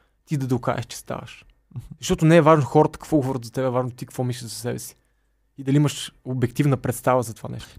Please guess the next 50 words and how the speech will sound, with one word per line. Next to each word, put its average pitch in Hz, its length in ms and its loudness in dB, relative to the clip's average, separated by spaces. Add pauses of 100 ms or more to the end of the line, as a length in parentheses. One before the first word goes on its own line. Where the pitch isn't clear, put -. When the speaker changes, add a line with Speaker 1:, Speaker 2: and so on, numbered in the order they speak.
Speaker 2:
Ти - 80 4
можеш 127 300 8
ли 175 40 8
против, - 540 2
а, 156 360 6 (100)
чуждото 127 440 6
мнение, 117 480 4
против, 139 440 2 (680)
примерно, 131 540 0 (180)
ти 143 100 2
имаш 151 260 2 (320)
късмет 139 480 0
и 123 320 0 (480)
си - 240 -2
работил 123 380 2
и 143 60 4
за 131 140 -2
това, 113 260 -2
че 139 380 0
хората 120 460 0
те - 140 0
харесват. 131 600 0
Аз 120 160 0
не 127 80 -2
вярвам 123 320 2
ти - 140 0
да 117 80 6
имаш 110 280 2
много - 200 0
хейтери. - 540 -2 (240)
Speaker 1:
А, 151 300 4
не, 135 180 -4
ти - 180 -10
луци, 185 340 -6
имам 180 180 0
предвид, 151 200 -6
със - 140 -12
сигурност 147 280 -4
има 180 100 -2
супер 180 320 -4
много 180 160 2
хора, 170 180 0
които 135 160 -10
не 131 60 -4
ме 123 60 -4
харесват, 117 280 -8
това - 80 -4
ти 135 100 -8
го 123 60 -6
гарантирам. 117 420 -6